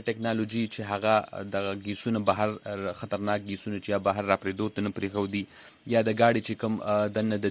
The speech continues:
دې ګیس یي، هغه چې راوځي یا لوګي چې کوي، د دې د صفایي دپاره څه وي؟ آیا پاکستان کې دغه نظام نشته دی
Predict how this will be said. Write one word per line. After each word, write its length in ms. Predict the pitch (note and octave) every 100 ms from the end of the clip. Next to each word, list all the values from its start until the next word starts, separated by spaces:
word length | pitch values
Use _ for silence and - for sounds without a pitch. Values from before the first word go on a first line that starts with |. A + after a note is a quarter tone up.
| G#2
دې 100 | G#2
ګیس 300 | G#2+ A2+ -
یي، 160 | G#2+ G#2
هغه 180 | G2+ G#2+
چې 100 | G#2+
راوځي 360 | G#2 G2+ G2 G#2
یا 140 | G#2
لوګي 260 | G2+ G#2 B2+
چې 40 | A#2
کوي، 240 | A2 G#2+ - - - -
د 40 | A#2+
دې 80 | C3
د 40 | C3
صفایي 420 | - A#2+ A#2+ C3+
دپاره 320 | C3 C3 B2
څه 100 | A2+
وي؟ 200 | B2+ A#2+ - - - -
آیا 120 | F#3+
پاکستان 560 | D#3+ C3+ D3+ F3+ F#3
کې 80 | D#3+
دغه 220 | D3+ D#3+
نظام 540 | D3+ C3+ D3+ E3 D#3+ D#3
نشته 320 | C#3+ - C#3+
دی 180 | C#3